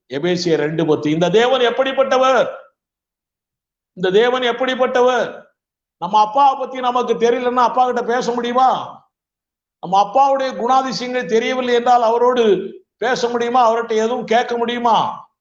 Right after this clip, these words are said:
என் அப்பா நல்லவர். எபேசியர் ஒண்ணு, எபேசியர் ரெண்டு பத்து சொல்லுகிறது, அவரே நன்மை, நன்மை செய்கிறவர், நன்மை செய்கிறதே அவர்தான். யாக்கோபு ஒண்ணு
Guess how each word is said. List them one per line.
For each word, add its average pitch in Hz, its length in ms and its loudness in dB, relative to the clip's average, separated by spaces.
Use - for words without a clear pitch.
என் 165 220 -4
அப்பா 190 400 2
நல்லவர். 156 640 0
எபேசியர் 196 560 2
ஒண்ணு, 185 320 0
எபேசியர் 196 540 0
ரெண்டு 190 200 -2
பத்து 190 280 -4
சொல்லுகிறது, 180 500 0
அவரே 190 540 2
நன்மை, 180 520 -2
நன்மை 233 520 -2
செய்கிறவர், 202 840 0
நன்மை 233 420 -2
செய்கிறதே 220 600 2
அவர்தான். 160 540 -2
யாக்கோபு 220 440 0
ஒண்ணு 214 240 -2